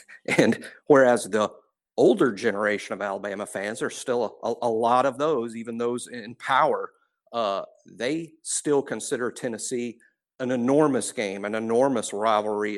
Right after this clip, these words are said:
that immediately brings back memories. Uh, Luke and I, who, who, uh, I, I like to, uh,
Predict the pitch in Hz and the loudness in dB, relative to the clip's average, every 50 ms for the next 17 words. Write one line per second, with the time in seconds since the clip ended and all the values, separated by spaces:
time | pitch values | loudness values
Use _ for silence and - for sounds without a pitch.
0 | 104 - 107 107 - - - 110 107 120 131 131 120 - 117 107 101 107 110 - | -8 -10 -10 -12 -12 -12 -12 -8 -6 -4 -4 -4 -4 -4 -6 -6 -6 -6 -10 -10
1 | - 107 104 - - 120 107 104 107 113 135 143 110 104 107 107 98 113 107 104 | -12 -16 -6 0 2 2 2 2 2 0 0 0 0 -2 -4 -4 -2 0 0 0
2 | 101 104 117 127 123 - 113 104 107 110 113 113 110 107 104 95 _ _ _ _ | 0 -2 -4 -6 -4 -4 0 2 2 2 2 2 0 -6 -12 -14 _ _ _ _
3 | _ _ _ _ - 123 113 117 107 95 95 98 - - 110 110 - 113 110 117 | _ _ _ _ -4 -2 0 2 2 2 2 2 0 0 0 0 2 0 2 2
4 | 110 104 - - - 90 87 101 104 101 98 | 2 0 0 -2 -4 -2 -2 -2 -2 -2 -4